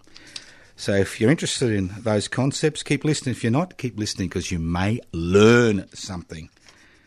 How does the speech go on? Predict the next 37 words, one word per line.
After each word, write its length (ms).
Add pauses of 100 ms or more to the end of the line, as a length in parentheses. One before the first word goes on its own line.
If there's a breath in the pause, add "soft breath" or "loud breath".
(220 soft breath)
I 120
doubt 300
it, 80
but 100
you 100
never 460
know. 240 (680 loud breath)
Now, 60
I'm 60
interested 260
in 60
the 60
concept 400
of 120
identity 960 (1600 soft breath)
and 120
geography 840
in 120
Australia 520
in 80
two 180
thousand 400
and 160
twenty. 480 (720 loud breath)
Now, 120
just 220
in 200
case 340
you 60
think 240
this 120
is 120
some 340
one 300
oh 160
one, 340
uh, 360